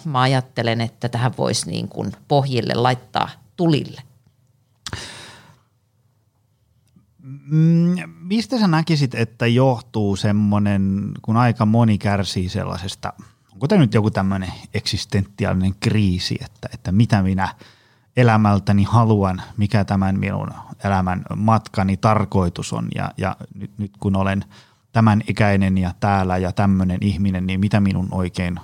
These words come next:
Speaker 2: kuuluu tehdä? Ö, mistä tämmönen hukassa oleminen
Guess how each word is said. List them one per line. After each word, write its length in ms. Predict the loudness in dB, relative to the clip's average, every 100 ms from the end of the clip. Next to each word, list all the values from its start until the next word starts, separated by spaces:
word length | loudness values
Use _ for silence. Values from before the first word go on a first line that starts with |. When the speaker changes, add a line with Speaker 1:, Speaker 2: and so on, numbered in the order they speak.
| -16
Speaker 2:
kuuluu 320 | -8 -4 -4 -4
tehdä? 340 | -6 -6 -8 -10 -18 -20 -20 _ _ _ -16 -14
Ö, 120 | -14 -18 _ _ _
mistä 280 | 0 2 4
tämmönen 500 | 4 6 6 4 0 -6 _ _ _ _ _ _ 0
hukassa 480 | 2 2 0 0 -2
oleminen 680 | 2 4 2 0 -4 -6 -8